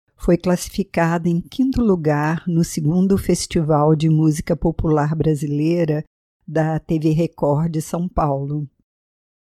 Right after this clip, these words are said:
Em mil novecentos e sessenta e sete, gravou seu primeiro disco intitulado Domingo,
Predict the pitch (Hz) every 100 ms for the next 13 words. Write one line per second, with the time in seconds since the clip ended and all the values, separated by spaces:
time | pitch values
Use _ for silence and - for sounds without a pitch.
0 | _ _ _ - 190 185 185 202 254 254
1 | - 208 180 170 170 170 - 160 165 147
2 | 151 147 - 196 202 - - 147 156 175
3 | 165 160 170 180 - 170 - 160 180 220
4 | 208 156 165 170 - 175 - 165 160 156
5 | 156 156 160 160 160 156 185 180 160 151
6 | 143 143 151